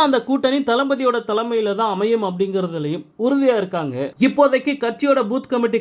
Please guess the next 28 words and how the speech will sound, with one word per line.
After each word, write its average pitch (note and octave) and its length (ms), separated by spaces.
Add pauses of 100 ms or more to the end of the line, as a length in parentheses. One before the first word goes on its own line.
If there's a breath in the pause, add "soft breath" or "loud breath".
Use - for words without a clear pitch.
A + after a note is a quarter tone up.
கருத்தரங்கம் G#3+ 600
நடத்துறது, F3 520 (180)
அடுத்த C#4+ 280
கட்டமா B3+ 240 (100)
தமிழ்நாடு C#4 500
முழுவதும் A3+ 440
போயிட்டு F#3+ 260 (100)
மக்களை G#3 380
சந்திக்கிறது G3 560
அப்படின்னு D3 380 (120)
இது C#4+ 160
மட்டுமே C#4 300 (120)
இப்போதைக்கு A#3+ 520
தளபதியோட G3+ 520 (100)
முக்கிய A#3 420
வேலையா G#3+ 320
இருக்க G3 300
போகுது F3+ 240
அப்படிங்கிற D#3 420
மாதிரி C#3 160 (180)
சொல்லப்படுது. C#3 520 (260)
அது C4 160
மட்டும் D4 220
இல்லாம B3 300
தமிழக B3 400
வெற்றி A#3+ 300
கழகத்தோட F#3 460 (320)
உட்கட்டமைப்பை A3 760